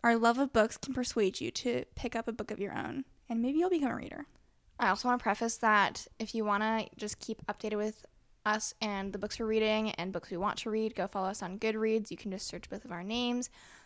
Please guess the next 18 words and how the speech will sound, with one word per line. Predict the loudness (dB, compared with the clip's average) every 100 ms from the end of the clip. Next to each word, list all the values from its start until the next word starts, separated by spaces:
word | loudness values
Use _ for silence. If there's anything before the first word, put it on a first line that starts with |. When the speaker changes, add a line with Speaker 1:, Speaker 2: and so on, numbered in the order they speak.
| _ 2
Speaker 2:
Um, | 6 6 6 2
I | 2
would | 2
just | 2
recommend | 0 0 -2
following | 0 0 2 0
because | -2 -2
I | -2
usually | 0 -2 -2 -2
don't, | -2 -4 -6 -8
like, | -6
I |
haven't | -4 -4
been | -6
friending | -4 -2 -2
people | -4 -6
back, | -2 -2 -2 -6 -10
so, | -6 -2 -2 -4